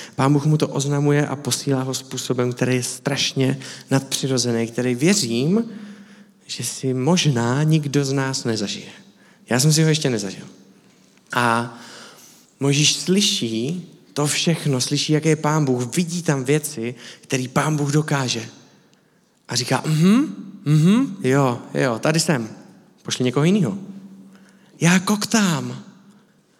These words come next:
Já mám vadu řeči, to si to neuvědomuješ. Ty nevíš, co jsem tam udělal určitě. Já jsem tam zabil Egypťana."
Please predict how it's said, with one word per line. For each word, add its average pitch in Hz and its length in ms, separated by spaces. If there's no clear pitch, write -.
Já 143 120
mám 190 220
vadu 185 260
řeči, 202 260
to - 120
si - 160
to 190 180
neuvědomuješ. 156 1040
Ty 151 120
nevíš, 240 600
co 160 100
jsem 160 200
tam 165 200
udělal 143 460
určitě. 123 460
Já - 100
jsem - 160
tam - 160
zabil - 220
Egypťana." - 840